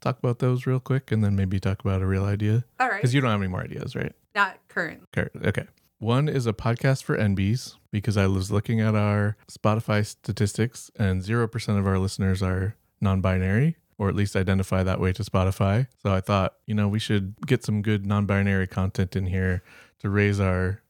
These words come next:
Speaker 1: non-binary.
Speaker 2: I wasn't aware Spotify
Speaker 1: <laughs>
Speaker 2: tracked that sort of thing.
Speaker 1: Yeah, it tells you the genders, and it includes non-binary as a, as a, an option, but we, zero percent. So I don't know where it's getting my gender from. I guess my Facebook is tied to it, so maybe it knows from my Facebook or whatever.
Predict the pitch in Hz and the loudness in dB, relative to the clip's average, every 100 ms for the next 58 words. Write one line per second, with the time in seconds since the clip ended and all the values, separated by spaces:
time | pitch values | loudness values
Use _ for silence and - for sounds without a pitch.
0 | _ 104 98 95 95 95 92 453 466 359 | _ 0 2 2 2 2 4 6 6 4
1 | 294 247 226 226 240 - 240 240 240 151 | -2 -6 -4 -6 -6 -2 0 2 2 2
2 | 214 214 277 302 - 196 185 - - 190 | 0 -4 -6 -6 -8 -6 -6 -6 -8 -8
3 | 180 185 196 160 165 175 156 202 196 196 | -8 -12 -12 -8 -2 0 0 -2 -2 0
4 | 160 135 143 151 113 104 110 110 110 110 | -2 0 0 2 2 2 0 0 0 2
5 | 110 131 135 123 104 113 101 98 95 95 | 0 0 0 0 -4 -2 0 4 4 4
6 | 95 92 92 - - 98 95 - 101 92 | 2 2 0 -4 -2 0 0 0 0 0
7 | - - - 104 107 - 101 92 - 104 | -2 -8 -4 2 2 2 0 0 0 0
8 | - 104 117 151 156 151 185 151 - _ | -2 -4 -2 -2 -2 -4 -2 -2 -4 _
9 | _ _ _ 107 101 101 - _ - 147 | _ _ _ 2 4 0 -4 _ -4 -2
10 | 147 139 131 127 117 120 113 - 110 107 | 0 2 2 0 0 0 0 -2 0 2
11 | 104 104 101 101 98 - 101 - 117 151 | 2 2 2 2 0 2 0 0 0 -2
12 | - 139 104 - 107 - 98 - 90 - | 0 0 0 0 -4 0 -2 0 -6 -2
13 | 90 90 - 87 90 - 95 92 95 90 | -2 -2 -4 -4 -2 -2 -2 0 -2 0
14 | 92 - 95 90 - 104 - 107 104 110 | -2 -4 -4 -4 -4 -6 -4 -6 -2 0
15 | 110 120 120 127 | 2 0 2 0